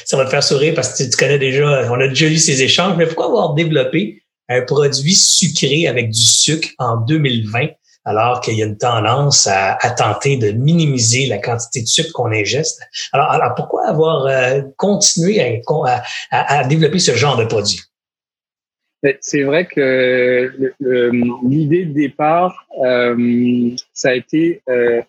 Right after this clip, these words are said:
Speaker 2: comme vous l'avez dit en début de conversation, moi, je suis d'origine bretonne, donc qui est une région de la France. Et, euh, il y a plus d'une vingtaine d'années, il y a une microbrasserie qui a décidé de partir un cola local. Et ça a été, au niveau de la population, ça a, il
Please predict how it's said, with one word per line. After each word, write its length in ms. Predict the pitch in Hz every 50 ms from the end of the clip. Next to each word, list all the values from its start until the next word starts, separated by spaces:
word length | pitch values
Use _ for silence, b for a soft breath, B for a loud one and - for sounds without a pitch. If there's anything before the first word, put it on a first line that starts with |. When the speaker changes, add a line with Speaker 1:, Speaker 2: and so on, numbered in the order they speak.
| _ _ b b b _ _ -
Speaker 2:
comme 300 | 135 135 131 127 123 120
vous 80 | 123
l'avez 220 | 127 127 127 127 123
dit 200 | 123 135 147 143
en 120 | 131 123
début 220 | 120 123 127 131 139
de 60 | 147
conversation, 540 | - - 131 123 120 - 131 - - 170 165
moi, 160 | 156 139 139
je 100 | - -
suis 160 | - - 135
d'origine 540 | 123 131 127 127 131 127 120 139 139 139 127
bretonne, 580 | 127 135 147 127 - 143 151 170 170 147 127
donc 200 | 117 120 117 113
qui 60 | - 123
est 160 | 117 - -
une 120 | 127 120
région 640 | 123 117 139 143 143 139 131 135 135 147 151 156 156
de 200 | 151 147 135 127
la 140 | 120 117 -
France. 520 | - - - 156 214 233 - - - _ _ _ _ _ _ _ _ _ -
Et, 460 | 139 139 147 160 170 180 185 202 - -
euh, 60 | 131 127
il 60 | 127
y 60 | 135
a 60 | 127
plus 200 | 123 - - 165
d'une 200 | 151 151 139 131
vingtaine 360 | 135 143 139 - 165 151 147 139
d'années, 360 | 135 127 131 135 147 160 170
il 80 | 165 151
y 60 | 139
a 40 | 127
une 420 | 123 123 120 120 120 120 123 127
microbrasserie 680 | 135 - - - 156 139 135 135 127 - - - 175 175
qui 80 | -
a 20 | 143
décidé 360 | 127 123 120 - - 151 165
de 60 | 165
partir 340 | - 135 - - - - 143
un 140 | 123 117 113
cola 460 | - - 156 147 143 147 151 156 151
local. 460 | 143 139 135 123 - - 120 110 110 - _ _ _ _ _ -
Et 60 | 127
ça 160 | 123 - 160 143
a 40 |
été, 440 | 135 131 - - 208 220 233 240 - _ _ _ _ -
au 60 | 139
niveau 240 | 135 135 139 151 196
de 60 | 185
la 100 | 156 131
population, 560 | - 156 139 - - 143 131 123 - - 233
ça 120 | 220 - 143
a, 40 | 123
il 200 | 131 143 143